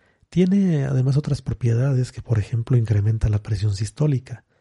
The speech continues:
Esto lo sabe cualquier persona con presión elevada, sabe que no puede consumir café, eh, al menos con cafeína,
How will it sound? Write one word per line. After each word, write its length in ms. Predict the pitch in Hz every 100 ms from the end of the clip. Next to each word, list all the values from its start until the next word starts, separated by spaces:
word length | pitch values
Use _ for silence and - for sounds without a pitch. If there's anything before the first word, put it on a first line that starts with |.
| _ _ _ _
Esto 260 | - 156 190
lo 100 | 160
sabe 340 | - 143 147
cualquier 380 | - 110 127 123
persona 440 | 135 113 123 117 117
con 180 | 110
presión 300 | 101 104 117
elevada, 500 | 117 107 101 101 123
sabe 300 | 123 - _ -
que 120 | 113
no 100 | 104
puede 320 | 104 117 131
consumir 500 | 127 107 - 104 110
café, 380 | - 120 120 120 - - - _ _ -
eh, 320 | 120 123 135
al 100 | 127
menos 300 | 113 117 120
con 180 | - 107
cafeína, 640 | 101 101 120 127 120 113